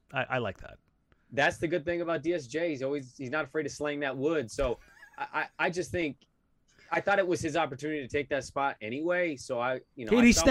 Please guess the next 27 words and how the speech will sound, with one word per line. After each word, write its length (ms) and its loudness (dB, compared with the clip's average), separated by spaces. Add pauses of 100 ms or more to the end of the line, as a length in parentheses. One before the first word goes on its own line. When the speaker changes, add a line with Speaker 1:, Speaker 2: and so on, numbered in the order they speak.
Speaker 2:
he 40 4
Speaker 1:
snatched 120 0
it. 200 0 (340)
Speaker 2:
did, 60 -4
and 140 -4
he 160 -8
snatched 480 -6
it. 80 -4
Speaker 1:
But 80 12
that's 100 10
the 60 -4
thing 140 4
is, 100 6
we've 200 4
seen 220 -2
guys 240 2
be 100 2
put 160 8
in 60 2
that 140 6
opportunity 400 2
before 460 2
and 260 -4
fall 640 2
on 160 0
their 180 -4
face. 920 0